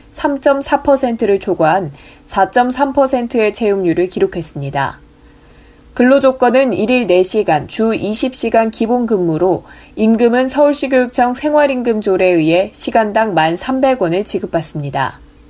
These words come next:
근무 시간은 시월부터 이천이십 년 이월까지 오 개월이며,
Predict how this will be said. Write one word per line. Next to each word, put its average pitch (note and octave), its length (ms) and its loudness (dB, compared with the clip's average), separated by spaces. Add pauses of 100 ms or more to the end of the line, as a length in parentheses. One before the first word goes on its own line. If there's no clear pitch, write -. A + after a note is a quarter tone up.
(540)
근무 C4 260 4
시간은 C#4 480 2
시월부터 C4+ 640 4
이천이십 A3+ 680 0
년 A3+ 260 0
이월까지 G3+ 840 2
오 G3+ 200 4
개월이며, F3+ 760 2